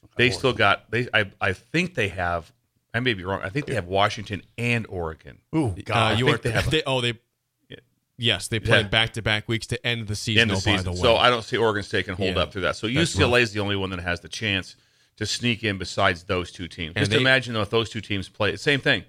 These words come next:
Speaker 1: if they play again.
Speaker 3: Well, this weekend,
Speaker 1: Incredible
Speaker 3: yeah, this,
Speaker 1: drama.
Speaker 3: this
Speaker 2: Yeah.
Speaker 3: weekend, U C L A plays at, at Oregon
Speaker 1: Oregon.
Speaker 3: State. Uh, the
Speaker 2: Ooh,
Speaker 3: Beavers,
Speaker 2: it's a
Speaker 3: even
Speaker 2: big
Speaker 3: Beavers
Speaker 2: one.
Speaker 3: are
Speaker 2: See, that's
Speaker 3: four-point
Speaker 2: big.
Speaker 3: favorites.
Speaker 1: It's huge. It's a huge game for,
Speaker 2: It's
Speaker 1: for,
Speaker 2: big.
Speaker 1: for, uh, uh, for the Bruins.
Speaker 2: It is.
Speaker 1: Hu-, huge game for them.
Speaker 3: And for U C L A,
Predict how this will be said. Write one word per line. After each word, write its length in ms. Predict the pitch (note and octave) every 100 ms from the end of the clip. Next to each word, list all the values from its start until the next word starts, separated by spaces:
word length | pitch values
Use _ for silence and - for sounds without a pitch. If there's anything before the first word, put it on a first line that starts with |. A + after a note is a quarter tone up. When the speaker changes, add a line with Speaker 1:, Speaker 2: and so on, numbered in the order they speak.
| _ _ _ _
Speaker 1:
if 100 | G2+
they 120 | B2
play 260 | - B2 A2
again. 340 | F#2 F#2+ D2 - _ _ _ _ - _ _
Speaker 3:
Well, 120 | A2+ A2
this 220 | B2 C3+
weekend, 320 | A#2 - A#2+
Speaker 1:
Incredible 300 | B2+ A#2+ A2
Speaker 3:
yeah, 60 | G#2+
this, 100 | B2
Speaker 1:
drama. 240 | F#2 F2
Speaker 3:
this 140 | F2+ C#3+
Speaker 2:
Yeah. 60 | F2+
Speaker 3:
weekend, 360 | A2+ - A2
U 120 | G#2+
C 160 | B2 C3
L 100 | A2+
A 120 | A#2
plays 340 | G#2+ - A2+ A2
at, 160 | G#2+ A2
at 140 | G#2+ A2
Oregon 20 |
Speaker 1:
Oregon. 220 | A2+ A2 F#2+
Speaker 3:
State. 340 | - B2+ B2 -
Uh, 80 | F#2
the 80 |
Speaker 2:
Ooh, 120 | - G3
Speaker 3:
Beavers, 240 | F3 A2+
Speaker 2:
it's 80 | E2
a 40 | -
Speaker 3:
even 200 | C#3 G#2+
Speaker 2:
big 120 | C3
Speaker 3:
Beavers 180 | C3+ B2
Speaker 2:
one. 40 |
Speaker 3:
are 40 | A2+
Speaker 2:
See, 160 | -
that's 60 | D#3+
Speaker 3:
four-point 240 | C#3 G#3 G3
Speaker 2:
big. 40 | A2
Speaker 3:
favorites. 380 | C3+ C3 G2+
Speaker 1:
It's 180 | A2+ -
huge. 220 | - C3 B2
It's 120 | A#2
a 40 | F#2+
huge 400 | - B2+ A#2+ -
game 180 | A2
for, 120 | G2 -
Speaker 2:
It's 80 |
Speaker 1:
for, 220 | _ C#3+ G#2+
Speaker 2:
big. 80 |
Speaker 1:
for, 260 | C#2 G2+ G2
uh, 300 | F2+ D#2+ -
uh, 200 | F#2 E2+
for 140 | - G2
the 80 |
Bruins. 480 | E2+ F2+ D2+ C2+ - _ _ _ _
Speaker 2:
It 140 | B2+
is. 200 | B2+ F2+
Speaker 1:
Hu-, 120 | G2+ G2+ - A#2
huge 160 | G#2+ F#2+
game 220 | F#2 E2+
for 100 | -
them. 100 | G#2+
Speaker 3:
And 120 | G#2+
for 80 | A2
U 140 | A#2
C 160 | C3+ B2+
L 120 | A2+
A, 220 | A#2 G#2+